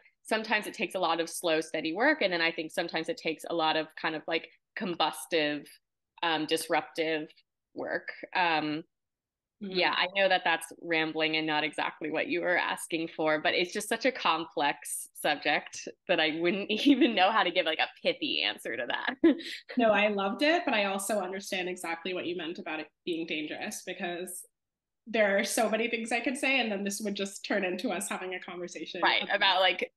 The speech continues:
Speaker 2: the
Speaker 1: being
Speaker 2: theater.
Speaker 1: alive in the theater.
Speaker 2: <laughs> Yeah, for twenty-five minutes.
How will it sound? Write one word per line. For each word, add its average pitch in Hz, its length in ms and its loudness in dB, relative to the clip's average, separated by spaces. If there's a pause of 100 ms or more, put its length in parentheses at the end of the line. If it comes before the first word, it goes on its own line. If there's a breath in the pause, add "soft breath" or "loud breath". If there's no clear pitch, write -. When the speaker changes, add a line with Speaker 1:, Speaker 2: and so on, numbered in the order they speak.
Speaker 2:
the 262 80 4
Speaker 1:
being 254 280 6
Speaker 2:
theater. 320 40 2
Speaker 1:
alive - 360 6
in 185 140 -4
the 523 80 -6 (100)
theater. 381 240 10 (320)
Speaker 2:
<laughs> - 0 -
Yeah, 381 1000 2 (300)
for 311 140 2
twenty-five 233 540 0
minutes. 214 360 -2